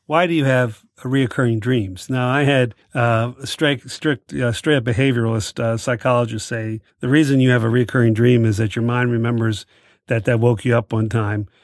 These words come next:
So it uses again because you're sleeping on your hand or have to go to the bathroom or whatever." So that's, that's the least interesting of all, uh, of all the, uh, explanations. And then you can go to, to your most extreme Jungian, uh, dream theory. But,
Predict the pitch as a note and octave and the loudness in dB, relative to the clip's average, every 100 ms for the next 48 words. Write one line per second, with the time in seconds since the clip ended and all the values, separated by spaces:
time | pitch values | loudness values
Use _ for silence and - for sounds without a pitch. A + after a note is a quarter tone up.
0 | _ - C3+ A#2+ C#3+ B2+ A2+ A#2 A2 A#2+ | _ -6 -2 2 2 2 -2 -2 2 2
1 | A2+ G#2+ A#2 G#2+ G#2+ C3 A2 A#2 A2+ A2 | 0 0 0 0 -2 -4 -2 0 0 0
2 | G2+ A#2 A2 A2 G#2 - A#2+ G#2+ G#2 G#2+ | 0 0 -2 -2 -4 -4 -4 -2 -2 -2
3 | G#2 A2 G#2+ G#2+ A2+ A2 G2 G#2 - B2 | -4 -6 -8 -4 -2 -2 -4 -8 -2 2
4 | B2+ - - - - _ D#3+ E3+ - C3+ | 2 0 -16 -20 -20 _ 0 0 0 2
5 | D3+ D#3+ C#3+ A#2+ A2+ - B2 A2 G#2+ G#2+ | 2 2 0 -2 -2 -4 -2 -2 0 -2
6 | G#2+ G#2+ G#2+ C3 G#2+ G2+ A2 _ - A#2+ | 0 -2 -4 -6 -6 -6 -10 _ -6 -2
7 | A#2 A2+ A2+ G#2+ C#3 - A#2 G#2+ A2 - | 2 2 2 0 -2 -2 0 0 -2 0
8 | B2 - A#2 A2+ G#2 A#2 G2+ A2 A#2 A2+ | -2 -2 -4 -2 0 -2 0 2 2 2
9 | G2+ A2 A2+ G#2+ G#2 A#2 - B2+ A2 G#2+ | 0 -2 0 -2 -4 -10 -8 -4 -2 -2
10 | G2+ A2+ - B2+ A#2 A2 B2+ A#2 G#2+ G#2 | -2 -6 -8 -4 -2 0 0 0 0 -4
11 | G2+ _ - A#2 A2 A2 A2+ - _ _ | -10 _ -6 -2 0 -2 -6 -20 _ _
12 | _ C#3+ G3 F#3 - A2+ G2+ A#2 C#3 C#3+ | _ 2 2 2 -2 -4 -4 -2 -2 -2